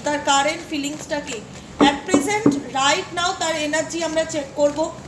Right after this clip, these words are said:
তবুও বলে রাখি, এটা জেনারেল রিডিং, YouTube থেকে একটা রিডিং তুমি দেখছো, যদি সম্পূর্ণভাবে নিজের সাথে রেজোনেট না করে, বন্ধুরা,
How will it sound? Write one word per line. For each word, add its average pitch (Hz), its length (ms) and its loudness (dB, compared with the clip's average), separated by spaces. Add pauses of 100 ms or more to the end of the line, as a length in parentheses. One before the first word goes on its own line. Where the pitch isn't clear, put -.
(220)
তবুও 311 260 0
বলে 359 220 0
রাখি, 359 300 2
এটা 359 140 -4
জেনারেল 339 460 0
রিডিং, 349 420 0
YouTube - 320 0
থেকে 320 180 2
একটা 311 200 -2
রিডিং 302 340 -2
তুমি 302 160 -8
দেখছো, 320 440 -4 (520)
যদি 392 240 4
সম্পূর্ণভাবে 392 840 2
নিজের 349 260 -2
সাথে 381 280 -2
রেজোনেট 339 480 -4
না 294 360 2
করে, 254 260 0
বন্ধুরা, 269 580 0